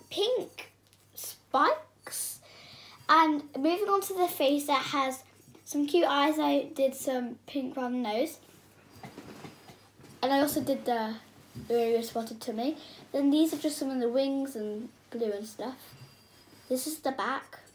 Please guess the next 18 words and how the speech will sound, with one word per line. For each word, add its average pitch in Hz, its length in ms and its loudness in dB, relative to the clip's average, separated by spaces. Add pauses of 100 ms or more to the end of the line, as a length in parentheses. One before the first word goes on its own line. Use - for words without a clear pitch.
(1400)
Then 226 280 -2
this 262 260 -2
is, 240 500 -2 (960)
um, 220 220 -6
the 233 300 2
other 226 140 -2
side. 226 260 -4
And 254 80 2
then 240 240 -2
this 294 320 2
is 269 480 -2 (420)
it. - 300 -6 (1000)
And 254 140 -4
this 254 160 -8
is 233 80 -16
the 214 80 -12
money 208 220 -6
part. 185 300 -8